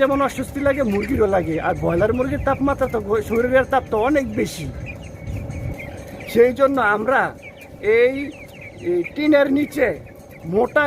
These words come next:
করে আবার সিলিংয়ের ব্যবস্থা করছি, এবং এই এক্সস্ট ফ্যানগুলো যেন প্রচ-, ভালো করে প্রবাহ দিতে পারে, বাতাসের প্রবাহটা যেন ভালো থাকে, সেই জন্য আমরা সিলিংটা করছি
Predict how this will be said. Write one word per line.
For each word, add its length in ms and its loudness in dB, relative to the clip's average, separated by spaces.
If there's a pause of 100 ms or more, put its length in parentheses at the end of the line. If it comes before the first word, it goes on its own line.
(100)
করে 260 6 (320)
আবার 220 2 (100)
সিলিংয়ের 480 0
ব্যবস্থা 360 0 (100)
করছি, 300 -8 (440)
এবং 200 6 (720)
এই 80 0 (140)
এক্সস্ট 440 -2
ফ্যানগুলো 440 -2 (120)
যেন 140 2 (800)
প্রচ-, 380 -4
ভালো 280 4
করে 160 2 (120)
প্রবাহ 260 0 (160)
দিতে 200 0
পারে, 260 2 (220)
বাতাসের 440 0
প্রবাহটা 400 0 (100)
যেন 100 2 (160)
ভালো 180 4 (100)
থাকে, 260 0 (600)
সেই 240 0
জন্য 160 6 (100)
আমরা 140 2 (100)
সিলিংটা 500 0
করছি 260 -2